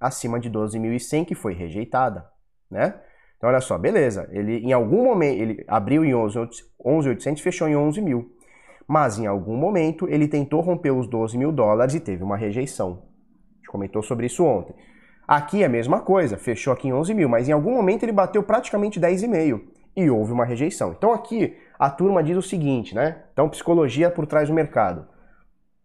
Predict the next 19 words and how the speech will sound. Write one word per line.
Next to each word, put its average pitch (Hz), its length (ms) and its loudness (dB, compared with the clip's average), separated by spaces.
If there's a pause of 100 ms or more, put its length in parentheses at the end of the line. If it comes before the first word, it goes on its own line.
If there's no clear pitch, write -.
(240)
Doze 127 320 0
mil 110 220 2
a 107 60 2
gente 123 240 -2
não 175 120 0
quer, 104 380 0
mas 165 300 0
também 160 380 4
dez 143 300 4
e 202 80 4
meio 160 280 4
nós 180 160 4
também 220 260 2
não 247 140 2
quer. 113 440 0 (680)
Então 113 260 -2
fique 131 280 -8
na 127 120 0
meiuca. 143 480 0